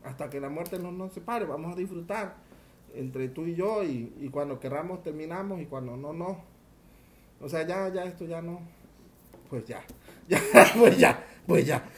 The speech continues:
Pero sí, no, pues sí. O sea, también puedo eso, pues, o sea, pero no tan, tan estructurado el otro. Como,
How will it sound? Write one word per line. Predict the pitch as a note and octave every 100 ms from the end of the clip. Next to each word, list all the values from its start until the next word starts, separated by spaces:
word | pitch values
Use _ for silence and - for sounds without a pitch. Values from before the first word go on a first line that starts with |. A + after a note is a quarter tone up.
| - -
Pero | G3 G#3
sí, | G#3+ G#3+
no, | F#3+ A#3
pues | A#3 F3+
sí. | - B2+ B2+ - - - -
O | E3
sea, | F3+ F#3+
también | F#3 F3 G#3 G#3
puedo | G#3+ G#3+ G#3+
eso, | A3+ A3 C#3+
pues, | D#3 E3+ - - - -
o | C#3
sea, | D#3 D3+
pero | E3 D#3
no | E3+
tan, | F3 A3
tan | G#3 G3
estructurado | E3+ E3 C3 C3+ C#3 E3 E3
el | E3+
otro. | F#3 G#2+ A2 - - - - -
Como, | C#3 C3